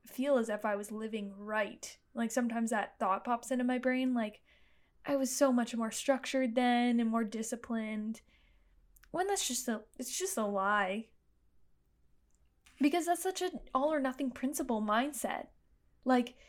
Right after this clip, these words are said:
just because I had one piece of chocolate, it would be a bad day?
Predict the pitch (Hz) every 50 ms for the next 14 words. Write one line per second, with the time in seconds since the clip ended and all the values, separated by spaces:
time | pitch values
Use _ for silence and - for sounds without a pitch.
0 | - - - _ _ _ - _ _ _ - 226 226 262 277 277 285 - - 311
1 | 269 285 269 269 277 262 254 240 240 240 240 240 240 233 233 233 233 233 240 247
2 | 240 254 254 240 233 - 226 214 - - - 233 208 214 - - 269 269 269 262
3 | - 254 247 240 220 214 233 233 208 202 - 214 196 196 214 254 247 220 190 -
4 | 196 180 190 196 220 285 392 466